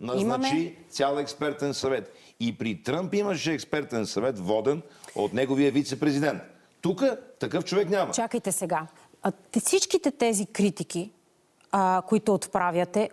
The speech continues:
Speaker 2: означава ли, че, а, всъщност вие не харесвате как си върши работата здравния министър? На предишния му искахте оставката.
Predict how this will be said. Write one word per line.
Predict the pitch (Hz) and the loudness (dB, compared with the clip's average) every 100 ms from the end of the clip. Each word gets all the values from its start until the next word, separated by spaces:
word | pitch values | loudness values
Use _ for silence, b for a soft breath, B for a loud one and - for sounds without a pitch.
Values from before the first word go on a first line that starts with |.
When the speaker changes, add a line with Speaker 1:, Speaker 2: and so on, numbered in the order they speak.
| 190 | -2
Speaker 2:
означава | 175 190 185 254 302 349 | 0 2 2 2 2 2
ли, | 359 349 | 0 0
че, | 269 285 311 - _ - | 2 2 0 -6 _ -4
а, | 226 240 240 240 - _ - | 0 2 2 0 -4 _ -6
всъщност | - 247 302 302 - 233 | -2 2 2 2 0 0
вие | 285 | 4
не | 294 | 4
харесвате | - 269 285 - - | 4 2 0 -2 -4
как | - 269 - | -2 -2 -2
си | 226 | -2
върши | 254 254 254 | -2 0 0
работата | 247 247 240 226 | 0 -2 -2 -2
здравния | 196 226 226 208 | 0 0 0 0
министър? | 196 185 180 - - _ _ _ _ b b b b b _ _ _ 208 | 2 0 -2 -8 -20 _ _ _ _ b b b b b _ _ _ 0
На | 202 | 0
предишния | 202 208 247 - 294 | 2 0 2 2 2
му | 277 | 2
искахте | 302 269 - | 2 -2 0
оставката. | 214 - 269 - - - | -2 0 -2 -4 -16 -20